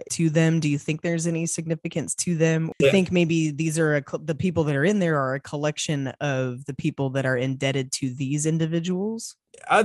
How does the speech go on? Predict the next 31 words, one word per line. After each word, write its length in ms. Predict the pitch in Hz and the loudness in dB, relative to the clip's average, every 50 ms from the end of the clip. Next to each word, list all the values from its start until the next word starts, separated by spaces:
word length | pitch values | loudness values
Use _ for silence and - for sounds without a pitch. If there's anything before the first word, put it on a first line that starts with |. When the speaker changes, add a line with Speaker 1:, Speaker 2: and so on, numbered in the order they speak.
| 196 175 | 2 0
Speaker 2:
you 140 | 247 294 311 | 0 2 4
know, 140 | 311 320 | 4 4
that's 200 | 330 311 294 294 | 4 4 4 4
a 60 | 285 - | 2 4
good 160 | 262 240 214 | 4 2 2
thought. 220 | - - 180 127 | 2 2 4 4
I 100 | 135 180 | 4 4
didn't 220 | 226 247 220 160 160 | 2 0 -4 -6 -6
think 180 | 196 190 180 | -6 -2 0
of 140 | 170 139 110 | 0 0 0
it 100 | 110 87 | 0 0
that 200 | 117 113 101 - | 0 0 0 0
way. 240 | 117 113 107 101 - - | 0 0 0 0 0 -2
I 180 | 135 196 - - | -2 0 0 0
just 340 | 285 233 220 170 - - | -2 -2 -4 -4 -4 -2
thought 160 | - 160 160 156 | -2 -2 -2 -2
of 40 | |
these 240 | 139 143 143 135 135 | -2 -4 -6 -6 -6
as 160 | 131 120 120 | -6 -8 -8
just 220 | 110 120 113 - 113 | -8 -10 -10 -10 -10
a 40 | - | -6
bunch 260 | - 165 214 214 - | -2 -2 -2 0 -2
of 80 | 190 | -2
rich 240 | 143 151 165 160 - - | 0 0 -2 -2 -2 0
guys 260 | 165 156 156 156 139 | 2 2 2 2 0
that 140 | 147 135 135 | -4 -6 -2
paid 140 | 139 127 | -2 -2
a 60 | 120 104 | -2 -2
bunch 280 | - 127 135 135 139 | -2 -2 -4 -4 -6
of 80 | 151 135 | -6 -4
money 340 | 127 123 127 127 123 123 | -4 -4 -4 -4 -6 -8